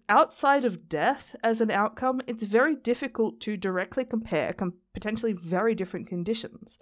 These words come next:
Something like severe pain might not be directly comparable to severe nausea. A short-term but debilitating condition may still have less impact on your life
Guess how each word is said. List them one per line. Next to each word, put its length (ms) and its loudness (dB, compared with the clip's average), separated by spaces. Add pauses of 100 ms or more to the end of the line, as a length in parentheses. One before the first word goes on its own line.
Something 420 2
like 220 8
severe 420 2
pain 640 2
might 300 2
not 200 0
be 160 2
directly 400 -2
comparable 520 0
to 180 -2
severe 400 -4
nausea. 640 2 (420)
A 100 -2
short-term 840 2
but 200 -2
debilitating 720 -4
condition 560 -6
may 160 2
still 300 0
have 280 -2
less 240 -2
impact 480 -2
on 100 -2
your 160 0
life 500 0